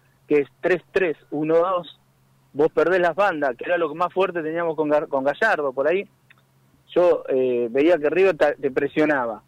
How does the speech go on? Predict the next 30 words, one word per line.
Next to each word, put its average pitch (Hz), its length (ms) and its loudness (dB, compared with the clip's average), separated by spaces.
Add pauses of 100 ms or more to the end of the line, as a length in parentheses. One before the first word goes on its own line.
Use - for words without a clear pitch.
Bueno, 135 280 2
hoy 151 160 -2
no 170 120 0
te 160 100 0
presiona, 147 560 -2 (140)
te 127 80 -2
espera 147 280 0
más 143 200 -6
atrás. 135 340 -4 (680)
Te, 139 180 2
te 143 260 2
atacaba 151 480 2
por 160 220 2
la, 151 260 0 (100)
por 143 140 0
los 156 100 2
laterales. 151 720 -2 (160)
Le 143 140 0
hacían 202 380 0
goles 208 240 0
por 160 160 2
errores 170 360 2
individuales 175 520 2
y 151 40 -10
quedabas 160 240 0
marcando 160 380 -2
con 160 160 0
dos. 156 220 -4 (320)
Pero 139 200 4
vos, 165 360 2